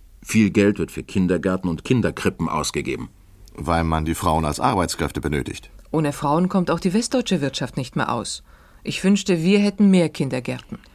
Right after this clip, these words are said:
Speaker 1: Zu den Sozialeinrichtungen der mitteldeutschen Großbetriebe gehören oft werkseigene Kliniken, ferner betriebseigene Ferienheime. Auf sozialem Gebiet ist man nicht knauserig.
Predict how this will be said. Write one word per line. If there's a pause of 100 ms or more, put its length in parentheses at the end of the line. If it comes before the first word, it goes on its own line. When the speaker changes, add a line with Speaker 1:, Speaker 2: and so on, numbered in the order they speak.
(320)
Speaker 1:
Zu
den
Sozialeinrichtungen
der
mitteldeutschen
Großbetriebe (360)
gehören
oft
werkseigene
Kliniken, (200)
ferner
betriebseigene
Ferienheime. (880)
Auf
sozialem
Gebiet
ist
man
nicht
knauserig.